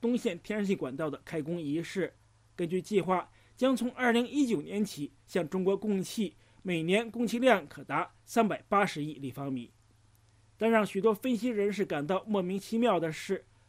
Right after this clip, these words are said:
东线管道项目进展缓慢。俄罗斯下议院国家杜马刚刚批准了两国政府间的东线天然气管道协议。俄罗斯媒体三月末透露，东线项目的第一段七十、八十公里长的管道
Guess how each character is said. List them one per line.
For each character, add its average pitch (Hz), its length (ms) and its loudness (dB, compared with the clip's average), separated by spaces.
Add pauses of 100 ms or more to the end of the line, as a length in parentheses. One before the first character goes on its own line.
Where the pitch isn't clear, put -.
(160)
东 302 160 2
线 269 180 4
管 208 160 4
道 247 140 2
项 233 320 4
目 196 220 2 (180)
进 175 220 -2
展 143 200 -6
缓 143 280 -10
慢。 156 260 -4 (440)
俄 202 100 4
罗 233 120 8
斯 247 140 0
下 226 260 4
议 180 60 0
院 190 240 4
国 202 140 4
家 254 120 2
杜 247 220 0
马 139 260 -6 (220)
刚 254 160 2
刚 262 140 2
批 247 180 -2
准 170 180 -4
了 151 140 -4
两 135 220 -6
国 175 100 -2
政 208 180 2
府 139 140 -4
间 180 240 0
的 175 180 -2 (280)
东 220 180 4
线 175 260 -2
天 185 160 -4
然 185 80 -4
气 156 120 -6
管 135 160 -6
道 156 120 -4
协 139 320 -6
议。 170 240 -4 (420)
俄 233 80 4
罗 277 140 6
斯 - 100 -2
媒 233 200 4
体 - 180 -12
三 180 180 -2
月 196 140 0
末 208 180 0
透 190 220 -2
露， 202 300 8 (320)
东 294 160 2
线 269 180 4
项 262 260 4
目 220 140 2
的 208 160 4
第 277 300 0
一 277 40 2
段 214 240 4 (600)
七 302 260 0 (140)
十、 - 240 0
八 269 260 4
十 - 100 -4
公 233 160 0
里 147 120 -2
长 165 240 -10
的 175 80 -4
管 127 280 -8
道 196 240 4